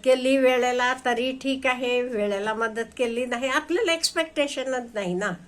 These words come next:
आणि निगेटिव्ह थॉट्स हे तरी आवरायला पाहिजे. बिलकुल निगेटिव्ह थॉट्सना आपले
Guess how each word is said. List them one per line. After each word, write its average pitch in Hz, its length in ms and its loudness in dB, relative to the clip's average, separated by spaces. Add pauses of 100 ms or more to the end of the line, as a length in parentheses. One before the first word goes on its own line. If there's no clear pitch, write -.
(1120)
आणि 226 340 4
निगेटिव्ह 220 680 0 (160)
थॉट्स - 440 -8 (340)
हे 208 260 -4
तरी 214 140 -4
आवरायला 190 840 -2
पाहिजे. 170 640 -6
बिलकुल 202 680 -2
निगेटिव्ह 190 560 -4 (100)
थॉट्सना 185 520 -8
आपले 190 520 -6